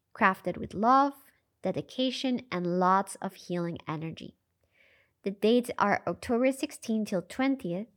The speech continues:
twenty twenty-three, in Menorca, Spain. I have limited slots available, plus don't miss the early bird that it's out there until March the thirty-first. For more information, check the link on my Instagram bio,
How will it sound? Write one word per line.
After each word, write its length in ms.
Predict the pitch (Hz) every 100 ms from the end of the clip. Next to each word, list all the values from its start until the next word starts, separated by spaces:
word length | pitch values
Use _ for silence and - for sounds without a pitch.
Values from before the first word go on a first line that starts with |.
| - _ _
twenty 380 | - 226 220 226
twenty-three, 680 | - 202 185 - 170 160 - _ _ _
in 200 | 302 330
Menorca, 760 | 262 180 190 185 185 180 170 - -
Spain. 680 | - - - 143 139 170 - _ - - _
I 80 | 196
have 220 | 208 180
limited 400 | 202 233 320 359
slots 340 | - 214 214
available, 680 | 185 175 233 285 208 165 185 247
plus 240 | - 214 202
don't 400 | - 269 311 -
miss 200 | 311 285
the 180 | 240 - -
early 380 | 220 233 240 208
bird 680 | 170 - 208 214 226 220
that 120 | 185
it's 280 | 175 170 - - _ _ -
out 340 | 196 226 220
there 340 | 220 220 220 -
until 380 | 185 170 - 170
March 520 | 156 180 214 226 -
the 120 | - 175 _
thirty-first. 880 | 202 202 185 185 - 151 - - - _ _ _ - _
For 180 | 208 208
more 260 | 202 226
information, 720 | 262 269 339 302 269 277 254 254
check 240 | 233 208
the 140 | 202
link 240 | 185 226 247
on 180 | - 233
my 200 | 262 -
Instagram 580 | 190 185 - 175 165 175
bio, 440 | 165 175 180 254